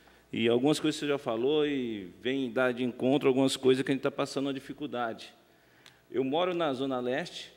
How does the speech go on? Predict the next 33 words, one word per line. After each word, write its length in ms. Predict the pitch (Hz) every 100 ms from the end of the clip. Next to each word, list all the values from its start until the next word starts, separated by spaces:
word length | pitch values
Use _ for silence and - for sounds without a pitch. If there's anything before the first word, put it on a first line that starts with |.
| -
e 60 |
a 60 | 123
Zona 260 | 123 156 135
Leste 340 | 135 143 135
hoje 400 | 123 160 156 117
ela 140 | 120
é 20 | 123
tomada 520 | 143 120 131 139 135
pela, 880 | - 139 139 131 117 107 98 92 87 - _ _ _ _ _ _ _ _ _ _ _ _ _ _ _ _ _ -
deixa 240 | 101 - 101
eu 40 |
ver 80 | 104
essa 140 | -
palavrinha 500 | - 117 104 98 107
aqui, 120 | 101
mananciais, 1000 | 117 139 147 165 160 156 107 90 90 - -
a 80 |
área 180 | 139 160
de 80 | 151
mananciais, 640 | 160 156 151 120 104 95
quais 260 | - 196 -
todos 300 | - 202 190
são 140 | 175
mananciais, 840 | 151 135 135 113 98 80 - - - - - -
né? 260 | 95 107 123 - _ _ -
Então 240 | 120 147
lá 100 | 160
você 140 | 175 190
não 80 |
pode 260 | 190 175 175
fazer 300 | 170 151 -
quase 500 | - 170 196 160 165
nada. 500 | 127 117 104 90